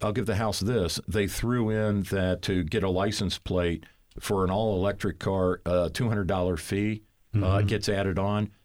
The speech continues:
Speaker 1: and for hybrids, a hundred bucks. But I looked at the average cost, f-, say twelve thousand miles a year. The average co-, it, both of those should be double in order to be on par with the average all-gasoline car.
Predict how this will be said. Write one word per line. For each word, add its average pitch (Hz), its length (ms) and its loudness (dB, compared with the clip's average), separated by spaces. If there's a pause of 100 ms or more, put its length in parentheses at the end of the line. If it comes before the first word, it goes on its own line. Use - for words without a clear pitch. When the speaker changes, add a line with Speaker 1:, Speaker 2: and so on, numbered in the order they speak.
(180)
Speaker 1:
and 92 140 -2
for 95 140 0
hybrids, 98 440 0
a 87 60 0
hundred 101 340 0
bucks. 80 360 -2 (120)
But 92 260 -2 (360)
I 110 100 0
looked 113 260 0
at 98 120 0
the 87 200 -2
average 98 480 -4
cost, 101 480 -2
f-, 95 120 -2
say 98 180 -2
twelve 98 300 -4
thousand 95 380 0
miles 92 340 0
a 98 60 0
year. 92 340 0 (360)
The 90 160 0
average 95 280 -2
co-, - 160 -2
it, - 220 -4
both 95 360 -2
of 87 80 0
those 78 160 0
should - 160 -4
be 71 120 -4
double 69 420 -6 (680)
in 110 120 0
order 107 220 2
to 92 80 0
be 101 240 0
on 107 220 0
par 92 400 0 (200)
with 92 140 -4
the 92 180 0
average 90 440 -2 (140)
all-gasoline 85 880 -2
car. 71 380 -4